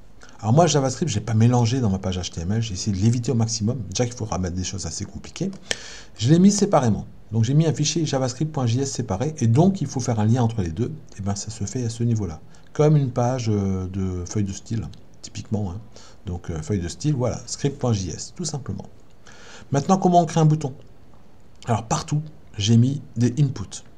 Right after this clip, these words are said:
Input pour ça, ça c'est un input, ça aussi forcément c'est des inputs. Donc j'ai mis des inputs. J'ai pas choisi de mettre des boutons parce que je trouvais que c'était pas, euh, c'était pas uniforme.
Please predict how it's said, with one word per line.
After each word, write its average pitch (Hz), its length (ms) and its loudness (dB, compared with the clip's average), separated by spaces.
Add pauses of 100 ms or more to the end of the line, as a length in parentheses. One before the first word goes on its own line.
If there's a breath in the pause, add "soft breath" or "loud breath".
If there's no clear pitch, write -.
(260)
Input 127 380 0
pour 104 160 -8
ça, 127 160 0
ça 123 160 -2
c'est 107 140 -2
un 87 80 -2
input, 92 320 -2 (280 loud breath)
ça - 140 -6
aussi 139 220 -2
forcément 107 400 -2
c'est 107 120 -4
des 87 120 -4
inputs. 110 420 -4 (340 loud breath)
Donc 123 80 4
j'ai 135 120 6
mis 175 120 6
des 151 220 2
inputs. - 380 0 (340)
J'ai 107 160 2
pas 151 140 4
choisi 143 240 2
de 139 40 2
mettre 120 140 2
des 107 80 4
boutons 107 320 -2 (140)
parce - 180 -4
que 127 220 0
je 127 80 -6
trouvais 123 240 0
que 131 120 -4
c'était 107 280 -6
pas, 160 420 -2
euh, 117 640 0
c'était 117 240 -4
pas 143 160 6
uniforme. 139 380 4